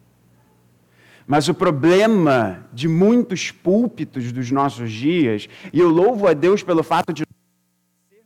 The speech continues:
uma igreja que passa verso a verso da palavra de Deus, é que nós não fugimos de textos difíceis, e o nosso compromisso não é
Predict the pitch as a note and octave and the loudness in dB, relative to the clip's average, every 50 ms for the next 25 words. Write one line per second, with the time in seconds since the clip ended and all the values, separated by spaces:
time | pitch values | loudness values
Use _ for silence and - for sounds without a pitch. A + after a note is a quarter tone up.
0 | G#3 G3 F3+ F3+ F3 E3 D#3 _ _ _ _ _ _ _ _ _ _ _ _ _ | _ _ _ _ _ _ _ _ _ _ _ _ _ _ _ _ _ _ _ _
1 | - B2+ - - E3 E3+ F#3 E3+ - - D3+ C3 A#2 A2+ A2 C3 E3+ G3 A3 G3+ | -12 -12 -2 0 2 2 2 0 0 0 0 0 0 -4 0 2 2 2 2 0
2 | C3 - - - - - D3 D3 D#3 D3+ C3+ A2+ A#2 B2 E3 F3+ F#3+ E3+ - - | -2 -8 -10 -10 -8 -4 0 2 2 2 0 -2 0 0 2 2 2 -2 -2 -2
3 | D#3 C#3+ D3 D3 D#3 C#3+ D3+ C#3+ D3 C#3+ A#2+ B2+ C#3 F3 F#3 E3+ - - - - | 0 0 0 0 2 0 0 0 -2 -4 -4 -2 0 0 0 0 -2 -8 -18 -6
4 | - - - - G#3 G#3 G#3+ G#3+ E3+ G3 A3 A#3+ A3+ - B3 A#3 E3+ C3+ C3 D3 | -2 -2 0 2 2 0 2 0 0 0 -2 -2 -2 -4 -6 -6 -6 -4 -2 0
5 | G3+ B3 C#4+ C4+ C4 G#3 D3 F3+ D#3 - F3+ F3+ F3 - D3+ C3+ C#3+ B2+ - B2+ | 2 4 4 2 2 0 -2 -6 -2 -2 -2 -2 -2 -4 -8 -10 -10 -10 -8 -10
6 | A#2+ A#2 - - G3+ A3 A3+ - - - _ _ _ _ _ _ _ _ _ _ | -8 -8 -4 0 0 0 0 -2 -8 -14 _ _ _ _ _ _ _ _ _ _
7 | _ _ _ _ _ _ _ _ _ _ _ _ _ - G3 G#3 G#3 G#3 A3 C4+ | _ _ _ _ _ _ _ _ _ _ _ _ _ 2 2 4 4 4 4 4
8 | D4+ D#4+ D#4+ - C#4+ - - B3+ A#3+ A3+ - G#3 G#3 G3 F#3+ G#3 A#3 A3+ - - | 4 2 2 0 -4 -2 0 0 0 2 2 2 2 2 2 2 0 0 -4 -8
9 | - - G3+ G3 F#3+ G3+ G#3+ C4+ D#4+ E4 D#4+ C#4 G3 E3+ D#3+ D#3 D#3 D3+ - | -4 -2 0 2 4 4 4 6 6 4 4 4 4 4 4 4 2 0 -4